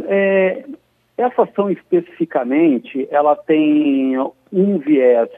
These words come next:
que é o relacionado à contenção da aglomeração de pessoas envolvendo a contenção do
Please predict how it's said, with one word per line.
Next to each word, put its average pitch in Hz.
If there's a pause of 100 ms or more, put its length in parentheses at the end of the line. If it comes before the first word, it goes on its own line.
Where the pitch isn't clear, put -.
que 143
é 131
o 135
relacionado 123
à 127
contenção 123
da 113
aglomeração 127
de 143 (180)
pessoas 143
envolvendo 117 (320)
a 117
contenção 127
do 117